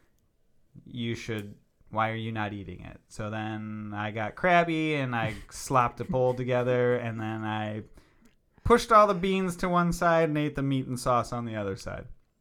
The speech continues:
Speaker 2: So you did do that. Okay.
Speaker 1: I did, I did eventually eat it after,
Speaker 2: <clears throat>
Speaker 1: like, you know, a little bit of a heated debate right at the table, but not, like, where you would offend the kids or
Speaker 2: The dreaded
Speaker 1: anything. It
Speaker 2: bean
Speaker 1: was like,
Speaker 2: debate.
Speaker 1: <laughs>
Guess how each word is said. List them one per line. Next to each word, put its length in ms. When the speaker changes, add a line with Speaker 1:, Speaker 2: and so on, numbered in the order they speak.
Speaker 2:
So 140
you 100
did 180
do 120
that. 180
Okay. 260
Speaker 1:
I 120
did, 440
I 100
did 180
eventually 420
eat 220
it 280
after, 640
Speaker 2:
<clears throat> 440
Speaker 1:
like, 260
you 60
know, 460
a 40
little 180
bit 180
of 100
a 60
heated 360
debate 440
right 180
at 100
the 60
table, 460
but 220
not, 380
like, 340
where 160
you 200
would 280
offend 360
the 40
kids 360
or 80
Speaker 2:
The 60
dreaded 320
Speaker 1:
anything. 60
It 40
Speaker 2:
bean 100
Speaker 1:
was 140
like, 100
Speaker 2:
debate. 240
Speaker 1:
<laughs> 40